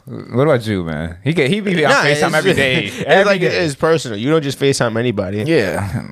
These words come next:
Speaker 1: I mean,
Speaker 2: But I know,
Speaker 1: but if you're
Speaker 2: hold
Speaker 1: trying to
Speaker 2: on,
Speaker 1: get to
Speaker 2: hold on,
Speaker 1: know
Speaker 2: hold
Speaker 1: them
Speaker 2: on,
Speaker 1: and you
Speaker 2: hold
Speaker 1: can't
Speaker 2: on,
Speaker 1: link
Speaker 2: hold
Speaker 1: up
Speaker 2: on.
Speaker 1: all
Speaker 2: Let
Speaker 1: the
Speaker 2: me, let
Speaker 1: time.
Speaker 2: me, let me backtrack. Let me backtrack. It's
Speaker 1: Mm-hmm.
Speaker 2: not, it's not a personal thing. Like, obviously, you can just fa-, like, I can FaceTime Lou. I can FaceTime, like,
Speaker 1: Yeah.
Speaker 2: one of my friends is a
Speaker 1: Mm-hmm.
Speaker 2: female. It doesn't, there's nothing behind it.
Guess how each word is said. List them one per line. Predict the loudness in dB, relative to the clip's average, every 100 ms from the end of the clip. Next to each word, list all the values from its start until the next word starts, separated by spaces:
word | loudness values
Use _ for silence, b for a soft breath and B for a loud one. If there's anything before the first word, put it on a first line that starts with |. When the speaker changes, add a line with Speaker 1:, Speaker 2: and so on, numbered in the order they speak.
| -2
Speaker 1:
I | 4
mean, | 6
Speaker 2:
But | 6 4
I | -2 0
know, | 0
Speaker 1:
but | 2
if |
you're | 2
Speaker 2:
hold | 4
Speaker 1:
trying | 4
to |
Speaker 2:
on, | 2
Speaker 1:
get |
to | 0
Speaker 2:
hold | 2
on, |
Speaker 1:
know | 4
Speaker 2:
hold | 4
Speaker 1:
them | 2
Speaker 2:
on, | 0
Speaker 1:
and | 0
you |
Speaker 2:
hold | 0
Speaker 1:
can't | 0 0
Speaker 2:
on, |
Speaker 1:
link | 0
Speaker 2:
hold | 0 2
Speaker 1:
up |
Speaker 2:
on. | 2
Speaker 1:
all | 2
Speaker 2:
Let |
Speaker 1:
the |
Speaker 2:
me, | 2
let | 2
Speaker 1:
time. |
Speaker 2:
me, | 2 -2 -6 -18 -14 -4
let | 0
me | 2
backtrack. | 2 0 -8 -10 -10
Let | -8
me | -8
backtrack. | -8 -10 -10 -4 0
It's | 2
Speaker 1:
Mm-hmm. | 2
Speaker 2:
not, | 2 0 -2 -8 B B B -2
it's | 0
not | 2 0 0
a | 0
personal | -2 -2 -8
thing. | -10 -10
Like, | -6 0
obviously, | 0 0 -4
you | -6
can |
just | -6 0
fa-, | 0 0
like, | -2
I | -2
can | -2
FaceTime | 0 0 0 2
Lou. | 4 4
I | 4
can | 0 -4
FaceTime, | -2 -2 0 2 4
like, | 4
Speaker 1:
Yeah. | 4 4 2
Speaker 2:
one | 0
of | 0
my | 0
friends | 0 0 0
is | 0
a |
Speaker 1:
Mm-hmm. | 2 4
Speaker 2:
female. | 4 4
It | 0 0
doesn't, | 0 0 0
there's | 0
nothing | 0 0 -2 -4
behind | -6 -4 -2 -2
it. | -4 -10